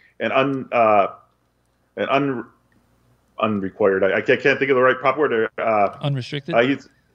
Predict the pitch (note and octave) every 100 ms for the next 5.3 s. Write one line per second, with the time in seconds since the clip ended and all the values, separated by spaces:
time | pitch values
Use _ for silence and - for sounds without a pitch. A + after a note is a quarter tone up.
0 | _ - C3+ C3 D3+ D3 A#2 - C3+ B2+
1 | B2+ - G#2 A#2+ A2+ - B2 A2+ A2+ A#2
2 | _ _ _ _ - - D3+ - G3+ E3
3 | D3+ F#3+ - C3+ C3 - B2 A#2+ A#2 _
4 | B2 A2+ E3 B2 B2+ C3 C#3 A#2+ G#2+ G#2+
5 | A2 G2+ -